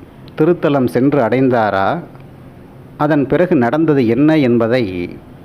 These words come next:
வரும் அடுத்த பதிவில் கூறுகின்றேன் என்று கூறி இன்றைய பதிவை நிறைவு செய்கின்றேன்.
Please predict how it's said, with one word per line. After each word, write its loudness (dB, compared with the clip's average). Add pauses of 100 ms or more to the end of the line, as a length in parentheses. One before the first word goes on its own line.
(140)
வரும் 0
அடுத்த -2
பதிவில் -2
கூறுகின்றேன் 0
என்று 0
கூறி -2 (640)
இன்றைய 2
பதிவை 0
நிறைவு 0
செய்கின்றேன். -6